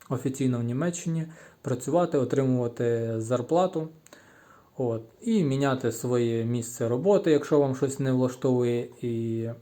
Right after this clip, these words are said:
якщо вас цікавить отримання параграфу двадцять чотири, допомога з цим, е, ви можете до нас звернутися. Робимо параграф двадцять чотири, допомагаємо.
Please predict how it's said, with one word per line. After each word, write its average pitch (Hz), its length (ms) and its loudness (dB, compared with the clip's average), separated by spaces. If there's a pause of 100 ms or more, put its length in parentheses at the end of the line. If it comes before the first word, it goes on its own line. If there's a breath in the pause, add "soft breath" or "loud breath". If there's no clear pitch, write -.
(640)
якщо 156 440 6
вас 135 240 6
цікавить 131 640 0 (120)
отримання 131 640 0 (680 loud breath)
параграфу 135 520 2
двадцять 123 360 -4
чотири, 160 460 2
допомога 143 680 2
з - 80 -10
цим, 131 340 -2 (840 loud breath)
е, 117 920 2
ви 143 220 4
можете 147 420 4
до 127 100 0
нас 131 220 2
звернутися. 143 760 0 (300 loud breath)
Робимо 131 500 4
параграф 123 480 2
двадцять 120 300 -4
чотири, 196 300 -2
допомагаємо. 143 840 0